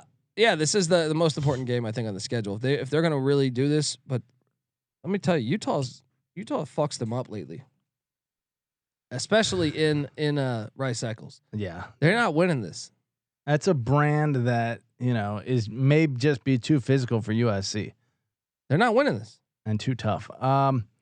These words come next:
Speaker 2: yeah, I don't think so. Not a, not a chance.
Speaker 1: So I got 'em, uh, what, five and two?
Speaker 2: Yeah.
Speaker 1: They get a bye week, and then they head to the desert, Patty C. Take on Arizona, who seems to, to play 'em tough. Then see, they gave themselves a bye week for Arizona now. They're like, "Damn, this team's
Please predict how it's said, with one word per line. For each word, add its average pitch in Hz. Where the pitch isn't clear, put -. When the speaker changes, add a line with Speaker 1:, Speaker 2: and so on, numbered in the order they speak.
Speaker 2:
yeah, 131
I -
don't -
think -
so. 90
Not 101
a, 95
not 120
a -
chance. -
Speaker 1:
So 156
I 180
got 196
'em, 185
uh, 151
what, 139
five 170
and 143
two? 208
Speaker 2:
Yeah. 98
Speaker 1:
They 147
get 156
a 135
bye 175
week, 190
and 180
then 190
they 170
head 185
to 185
the 151
desert, 185
Patty 143
C. 127
Take 190
on 190
Arizona, 175
who 131
seems 190
to, 190
to 185
play 214
'em 185
tough. 160
Then 165
see, 180
they 202
gave 214
themselves 185
a -
bye 160
week 147
for 139
Arizona 127
now. 117
They're 135
like, 135
"Damn, 180
this 127
team's 117